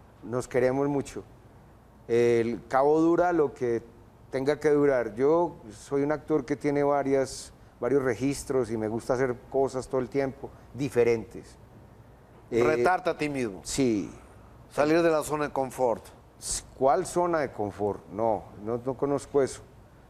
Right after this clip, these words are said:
Speaker 1: Em, pero dura lo que, yo creo que unos meses más y, y ya está bien. Eso puede durar.
Speaker 2: Robinson Díaz, gracias por estar en esta que es tu casa. Fue un alto placer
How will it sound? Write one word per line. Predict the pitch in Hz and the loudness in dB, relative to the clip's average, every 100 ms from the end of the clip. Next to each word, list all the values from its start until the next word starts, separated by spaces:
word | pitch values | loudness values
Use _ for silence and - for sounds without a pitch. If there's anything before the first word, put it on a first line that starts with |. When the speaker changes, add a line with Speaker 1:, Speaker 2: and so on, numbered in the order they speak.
| - - - - | -20 -20 -14 -4
Speaker 1:
Em, | 120 120 117 117 113 113 113 113 113 - - - - - - - - | 0 0 0 -2 -4 -4 -4 -4 -6 -10 -18 -20 -20 -20 -20 -20 -2
pero | 147 135 | 2 4
dura | 135 151 175 | 4 4 4
lo | 175 160 | 2 -2
que, | 143 143 131 127 120 120 | 0 2 4 4 2 0
yo | 123 | -2
creo | 156 | -2
que | 156 | -2
unos | 165 160 | -2 0
meses | 160 147 147 | -2 -4 -4
más | 131 117 139 113 | -2 0 -2 -4
y, | 101 92 85 - - - - - | -6 -6 -8 -12 -20 -20 -20 -14
y | 101 | -8
ya | 95 87 98 120 | -2 0 0 -2
está | - 120 | -2 -2
bien. | 101 107 107 - - - - - - 117 | 0 -2 -8 -20 -20 -20 -20 -20 -14 -10
Eso | 113 | -8
puede | 123 135 | 0 2
durar. | 120 107 107 - - - - - - - - - | 2 2 -2 -12 -20 -20 -20 -20 -20 -20 -20 -4
Speaker 2:
Robinson | 156 160 151 147 | 0 0 0 0
Díaz, | 139 | 2
gracias | 135 143 - | 2 0 -2
por | 120 | -6
estar | 110 123 | -2 0
en | 120 | 0
esta | 120 117 | -4 -6
que | - 117 | -6 -6
es | - | -6
tu | 107 | -2
casa. | 120 117 123 113 | 0 0 -2 -2
Fue | 127 127 | 2 2
un | 127 127 127 127 | 2 -2 -2 -2
alto | 127 123 | -2 -4
placer | 110 113 110 127 | -6 -6 0 0